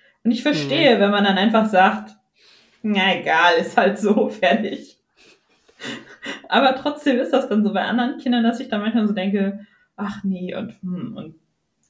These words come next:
Speaker 1: ja. Aber das ist halt auch, ich bin diese Deutsch-, also Deutschland an sich ist unfassbar kinderfeindlich, ja?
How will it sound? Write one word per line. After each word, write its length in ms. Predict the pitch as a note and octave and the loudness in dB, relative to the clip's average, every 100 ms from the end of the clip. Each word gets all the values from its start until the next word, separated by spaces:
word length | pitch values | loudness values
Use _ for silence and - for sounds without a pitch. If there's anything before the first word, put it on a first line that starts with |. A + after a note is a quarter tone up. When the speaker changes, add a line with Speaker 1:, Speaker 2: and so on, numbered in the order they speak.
| _ _ _ _ - | _ _ _ _ -18
Speaker 1:
ja. 440 | D#3 D3+ D3 - - - | -8 -4 -4 -6 -10 -12
Aber 140 | F#3 G3+ | -2 0
das 180 | G#3+ | 2
ist 160 | - - | -2 0
halt 200 | A#3+ A3+ | 0 2
auch, 340 | A3 A3+ A3+ - _ _ _ _ - | 0 0 -2 -16 _ _ _ _ -14
ich 200 | G#3+ - | -12 -6
bin 340 | C#4 E4 - - _ - | -4 -4 -10 -18 _ -8
diese 440 | G#3 A3+ A#3 - - | 0 2 2 -2 -2
Deutsch-, 360 | A3 C#4+ - - | 2 2 0 -6
also 180 | G3 F3+ | -4 -4
Deutschland 480 | F3 G#3 - B3+ A#3 | -4 -4 -4 -8 -4
an 120 | G3 | -4
sich 200 | G#3 G#3+ | -6 -10
ist 200 | - - | -18 -8
unfassbar 500 | G3+ G3 G3 - F3 | -4 -2 -4 -6 -8
kinderfeindlich, 840 | F3+ D#3 D#3 - - - - - | -8 -10 -10 -10 -12 -8 -10 -12
ja? 420 | - F#3 A#3+ E4 | -8 -4 -4 -6